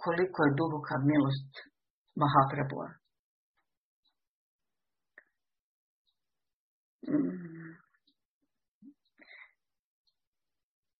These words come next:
Pribravši se, Narotam je požurio putem prema selu, Šjamananda iza njega.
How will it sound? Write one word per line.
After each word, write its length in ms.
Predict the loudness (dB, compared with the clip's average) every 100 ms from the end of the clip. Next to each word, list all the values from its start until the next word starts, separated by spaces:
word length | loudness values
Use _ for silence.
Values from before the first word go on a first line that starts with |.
| _ _ _ _ _ 0
Pribravši 520 | 4 6 6 4 0 2
se, 100 | 4 4
Narotam 420 | 4 2 0 2 6
je 100 | 6 6 2 -8 _ _ _ _ _ _ _ _ _ _ _ _ -4 -2 0
požurio 500 | 2 4 4 6 8 8 2 -10 -16 -14 -2
putem 360 | 2 2 4 2 2 0
prema 240 | 2 2 2
selu, 320 | 2 2 2 -4 -8 -16 _ _ -20 _ -2
Šjamananda 640 | 0 2 4 4 6 6 6 2 -10 _ -6
iza 140 | 2 4 4
njega. 300 | 4 -2